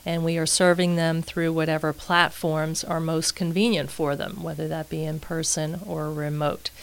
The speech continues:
And our, uh, resources, our events, our programming is designed to be a combination of all of these things.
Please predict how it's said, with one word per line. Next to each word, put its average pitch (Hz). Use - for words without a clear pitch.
And 156
our, 151
uh, 170
resources, 190
our 151
events, 180
our 151
programming 170
is 156
designed 156
to 165
be 156
a 151
combination 156
of 147
all 156
of 151
these 147
things. -